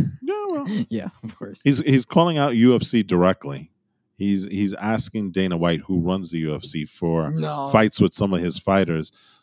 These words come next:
Speaker 1: Some of the fighters have, have responded back, and not favorably to Jake Paul, you know? Um,
Speaker 2: This is, like, it's so annoying. This is, like, a constant thing where suddenly YouTubers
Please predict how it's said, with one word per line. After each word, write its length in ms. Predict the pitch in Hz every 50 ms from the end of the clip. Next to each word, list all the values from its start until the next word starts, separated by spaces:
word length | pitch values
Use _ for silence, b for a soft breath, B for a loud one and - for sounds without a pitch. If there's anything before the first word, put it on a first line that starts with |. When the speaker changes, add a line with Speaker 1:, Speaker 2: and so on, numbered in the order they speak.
| b -
Speaker 1:
Some 200 | - - 208 220
of 60 | 190
the 60 | 156
fighters 540 | - - - 127 139 147 143 127 113 98 -
have, 320 | 117 104 101 95 92 101 -
have 240 | - 85 107 95 92
responded 560 | 95 87 - - 104 104 107 101 98 87 80
back, 300 | 87 92 107 120 - _
and 200 | - 120 110 107
not 200 | 110 123 123 -
favorably 600 | - - 123 143 143 120 101 85 80 90 90 85
to 160 | 80 - - 80
Jake 220 | 76 87 85 76 -
Paul, 360 | - 104 92 82 71 67 - _ _ _ _ _ _ _ _ _
you 100 | 87 85 80
know? 240 | 80 80 87 95 _ _ _ _ _ _ _ _ _ -
Um, 400 | 82 85 175 175 - 170 165 -
Speaker 2:
This 160 | 151 160 -
is, 180 | - 202 190 175 151
like, 220 | 143 143 131 - _ _ _ _ _ _ _
it's 180 | 123 131 127 -
so 220 | - - - 165 180
annoying. 400 | 139 120 117 120 131 131 123 110
This 160 | 123 - -
is, 80 | 156 156
like, 140 | 160 - -
a 80 | 302 294
constant 540 | - - 127 120 120 - - 127 - 185
thing 220 | - 233 247 247 113
where 140 | 120 117 113
suddenly 500 | - - - 127 123 135 139 135 135 131
YouTubers 800 | 127 120 123 131 135 - - 139 127 117 123 127 123 123 117